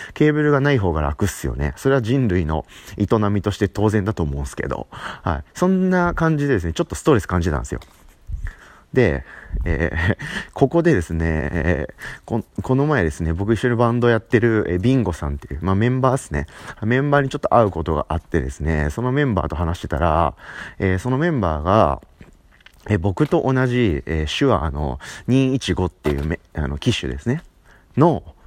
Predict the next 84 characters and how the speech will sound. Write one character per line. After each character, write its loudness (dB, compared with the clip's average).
Bluetooth 2
バ 6
ー 4
ジ 2
ョ 2
ン 0
を 0
買 -2
っ -6
た 0
っ -2
て 0
い 2
う -2
こ -4
と 0
で -2
見 2
し -4
て 2
く -2
れ -2
た -4
ん -2
で -6
す -8
よ。 -8
で、 0
な-、 2
な 2
ん 2
す -8
か 4
な 2
ん 0
す -14
か 2
み 0
た 0
い -2
な -6
話 -2
を 2
い 0
ろ 0
い -4
ろ -2
聞 0
い -2
て -4
た -2
ら -6
で -6
す -10
ね、 0
え 2
ー、 -4
そ 0
う 4
い 4
う 0
モ 0
ニ 0
タ 2
ー -4
の 0
イ 4
ヤ 6
ホ 0
ン、 -2
イ 2
ヤ 4
ー 4
モ 4
ニ 2
タ -2
ー、 0
は 4
い、 2
と -2
し -4
て 2
使 2
え 4